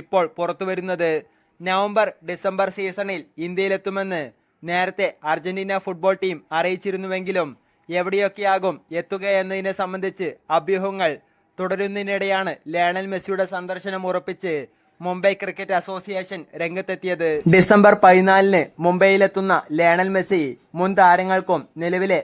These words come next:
താരങ്ങൾക്കുമൊപ്പം ക്രിക്കറ്റ് കളിച്ചേക്കുമെന്ന് എം സി എ വൃത്തങ്ങളെ ഉദ്ധരിച്ച് ഇന്ത്യൻ എക്സ്പ്രസ് റിപ്പോർട്ട് ചെയ്തു. ഷെഡ്യൂൾ അന്തിമമായിട്ടില്ല എങ്കിലും വൈകാതെ കൂടുതൽ വിവരങ്ങൾ പുറത്തുവരുമെന്നും പേര് വെളിപ്പെടുത്താത്ത ഉദ്യോഗസ്ഥൻ വ്യക്തമാക്കി. റിപ്പോർട്ട്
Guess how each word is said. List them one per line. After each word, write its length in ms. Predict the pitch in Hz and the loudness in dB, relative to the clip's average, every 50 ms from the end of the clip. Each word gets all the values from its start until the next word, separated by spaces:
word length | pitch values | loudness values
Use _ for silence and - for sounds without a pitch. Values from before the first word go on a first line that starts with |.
| - - - | -2 0 4
താരങ്ങൾക്കുമൊപ്പം 920 | 165 165 165 170 180 185 185 180 185 196 190 180 180 - 185 170 147 123 - _ _ - | 6 6 6 4 2 -2 -2 -4 -4 -2 -2 -2 0 2 0 0 0 -2 -8 _ _ -10
ക്രിക്കറ്റ് 440 | 175 175 170 - - 190 160 185 160 - - - | -8 -8 -6 -6 -6 -6 -4 -4 -4 -4 -4 -2
കളിച്ചേക്കുമെന്ന് 760 | 170 165 170 165 - 190 185 180 185 190 190 190 190 185 170 147 120 - _ _ - 160 165 165 | 0 0 0 -2 -4 -4 -4 -4 -4 -4 -4 -4 -4 -4 -6 -6 -8 -10 _ _ -8 -6 -6 -6
എം 80 | 170 165 - | -6 -6 -4
സി 60 | 196 | -4
എ 80 | 190 196 190 | -2 -2 -2
വൃത്തങ്ങളെ 420 | 190 180 185 185 185 185 185 190 190 | -4 -6 -4 -6 -4 -2 0 -2 -2
ഉദ്ധരിച്ച് 460 | 185 170 185 190 185 170 170 - 170 147 - - - 156 | -2 -2 -4 -4 -4 -4 -4 -4 -4 -4 -6 -8 -10 -8
ഇന്ത്യൻ 260 | 170 175 170 185 185 180 | -6 -6 -4 -4 -4 -4
എക്സ്പ്രസ് 440 | 165 - - - 185 180 180 190 165 135 - 151 156 | -6 -8 -6 -4 -4 -4 -2 -4 -6 -6 -6 -8 -10
റിപ്പോർട്ട് 340 | 160 160 - 180 180 175 - 190 | -8 -4 -2 -2 -2 -2 -2 -4
ചെയ്തു. 260 | 180 175 165 170 165 156 147 - _ _ _ _ _ _ - | -6 -4 -2 -2 -2 -2 -2 -4 _ _ _ _ _ _ -6
ഷെഡ്യൂൾ 400 | - 196 196 180 175 214 214 196 - - - 156 | -4 -2 -2 0 0 0 0 0 -2 -6 -6 -6
അന്തിമമായിട്ടില്ല 840 | 165 175 170 190 190 196 196 196 180 180 180 175 - 196 190 190 185 185 185 | -4 -4 -4 -4 -4 -4 -2 -2 -2 -2 -2 -2 -4 -4 -2 0 0 0 0
എങ്കിലും 320 | 185 190 185 180 156 139 117 - _ _ _ 156 160 | -2 -2 -2 -2 -4 -4 -6 -14 _ _ _ -6 -4
വൈകാതെ 480 | 170 175 180 165 190 196 196 185 180 156 - _ - 170 | -4 -2 -2 0 0 0 2 0 -2 -4 -6 _ -10 -8
കൂടുതൽ 300 | 175 180 180 180 190 190 | -8 -6 -2 -2 -2 -2
വിവരങ്ങൾ 500 | 180 190 185 180 185 190 185 190 180 151 - - _ | -2 -2 -2 -2 -2 -2 0 -2 -2 -2 -4 -6 _
പുറത്തുവരുമെന്നും 840 | - 175 175 180 - 196 190 185 180 185 190 190 190 190 170 147 127 - _ _ _ _ _ _ - | -4 -4 -4 -4 -4 -4 -2 -2 -2 -2 -4 -4 -4 -4 -4 -6 -6 -12 _ _ _ _ _ _ 0
പേര് 280 | 180 185 190 196 185 160 - 147 | 0 0 2 0 -2 -4 -4 -4
വെളിപ്പെടുത്താത്ത 640 | 165 175 175 175 - 190 190 190 - 190 185 180 185 180 151 - 156 160 | -4 -4 -4 -4 -4 -6 -4 -2 0 0 2 2 2 0 0 -2 -4 -10
ഉദ്യോഗസ്ഥൻ 560 | 160 156 185 185 175 185 180 - - 175 151 - - 151 | -6 -4 -4 -4 -4 -4 -6 -4 -6 -6 -6 -6 -8 -8
വ്യക്തമാക്കി. 560 | 160 156 - 190 180 180 175 170 - 175 165 156 156 170 185 | -8 -6 -6 -4 -2 -2 -2 -4 -4 -6 -2 4 6 6 6
റിപ്പോർട്ട് 460 | 190 185 190 220 220 220 208 220 208 | 6 6 6 8 8 8 8 6 4